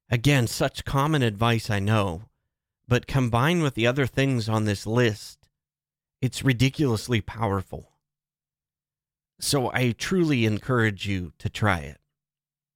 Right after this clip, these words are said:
Try one or all of those things. So those are my three ways. If you have others that work for you, wherever you happen to be watching this po-, or listening to this podcast,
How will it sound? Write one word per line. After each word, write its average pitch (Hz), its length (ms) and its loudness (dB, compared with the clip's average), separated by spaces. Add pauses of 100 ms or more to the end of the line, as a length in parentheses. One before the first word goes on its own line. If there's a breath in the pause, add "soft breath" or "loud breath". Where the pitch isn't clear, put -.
(760)
Try 139 300 2
one 127 300 2
or 98 160 -2
all 101 280 0
of 95 140 -8
those 82 240 -6
things. - 540 -10 (960)
So 143 240 2
those 170 300 2
are 160 100 2
my 127 340 2
three 117 320 0
ways. 98 600 -4 (560)
If 135 180 0
you 196 140 2
have 143 280 -2
others 127 460 0
that 123 140 -4
work 123 240 -2
for - 140 -4
you, 98 520 0 (380)
wherever 147 340 4
you 139 140 2
happen 120 240 -2
to 117 80 2
be 110 160 2
watching 104 440 -2
this 98 200 -2
po-, - 200 -20 (140)
or 110 160 2
listening 117 500 0
to 104 140 -4
this 98 220 -2
podcast, 95 840 -4